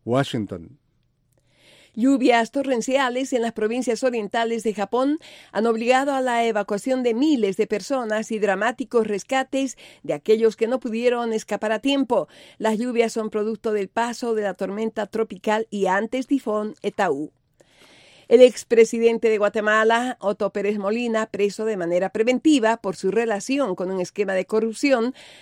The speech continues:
Speaker 2: acusó a Estados Unidos de haber presionado para que lo investigaran.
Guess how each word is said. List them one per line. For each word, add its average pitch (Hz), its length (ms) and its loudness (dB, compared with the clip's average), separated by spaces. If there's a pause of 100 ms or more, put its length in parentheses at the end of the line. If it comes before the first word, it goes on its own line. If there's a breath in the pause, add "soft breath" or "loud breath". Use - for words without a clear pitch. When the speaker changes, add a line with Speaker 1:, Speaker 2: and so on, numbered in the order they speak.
(120)
Speaker 2:
acusó 233 420 0
a 247 180 4
Estados 220 520 0
Unidos 226 500 2 (300 loud breath)
de 208 480 8
haber 226 600 4
presionado 226 920 6
para 202 260 0
que 190 220 0
lo 180 200 2
investigaran. 180 960 -4